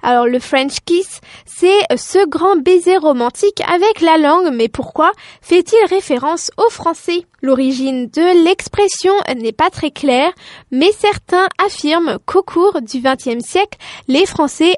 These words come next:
ont acquis la réputation en Angleterre d'être beaucoup plus libres en matière de mœurs que les Anglais. Une petite touche d'impudeur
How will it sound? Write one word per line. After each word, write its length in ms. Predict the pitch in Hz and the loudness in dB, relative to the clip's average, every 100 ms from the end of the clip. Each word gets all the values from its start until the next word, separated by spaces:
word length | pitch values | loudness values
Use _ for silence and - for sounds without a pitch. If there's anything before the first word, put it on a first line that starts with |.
| - | 0
ont 140 | 370 415 | 0 0
acquis 400 | 247 - 302 370 - - - | -2 -4 -2 -2 -4 -20 -4
la 180 | 240 247 | 0 2
réputation 720 | 285 240 - - - - 339 392 - | 2 -2 -6 -6 -6 -2 0 0 0
en 340 | 359 403 359 294 | 0 0 0 0
Angleterre 640 | 415 339 254 - 330 349 | 0 2 0 0 0 0
d'être 260 | 349 - | -2 -2
beaucoup 300 | 349 359 - | 0 0 0
plus 200 | 392 - | -4 0
libres 520 | 294 294 392 440 - - | 2 6 4 4 -2 -4
en 200 | 370 440 | -2 0
matière 520 | 294 - 320 359 - | -2 -2 0 0 -2
de 180 | 208 254 | -4 -2
mœurs 540 | 254 247 294 330 - - | 0 2 2 2 0 -6
que 100 | - | 0
les 340 | 254 320 294 320 | 2 4 2 0
Anglais. 420 | 349 285 277 311 _ - - | 2 2 0 -2 _ -16 -6
Une 160 | 262 | -4
petite 340 | 247 262 269 - | -2 -2 -4 0
touche 320 | 330 330 - - | 2 2 0 -10
d'impudeur 720 | 202 294 370 330 247 254 349 | -4 0 0 0 0 0 -2